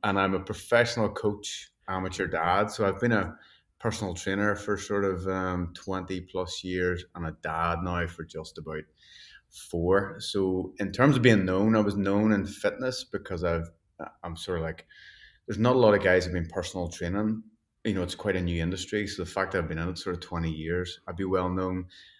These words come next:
And then my dad blog went viral a couple of times with some of the posts, maybe reaching, like, five million people, maybe.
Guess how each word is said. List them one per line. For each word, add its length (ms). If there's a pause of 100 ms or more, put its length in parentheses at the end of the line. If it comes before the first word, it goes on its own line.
(100)
And 120
then 80
my 120
dad 380
blog 560
went 220
viral 440
a 60
couple 260
of 120
times 680
with 120
some 280
of 40
the 180
posts, 380
maybe 220
reaching, 420
like, 180
five 500
million 400 (100)
people, 300
maybe. 320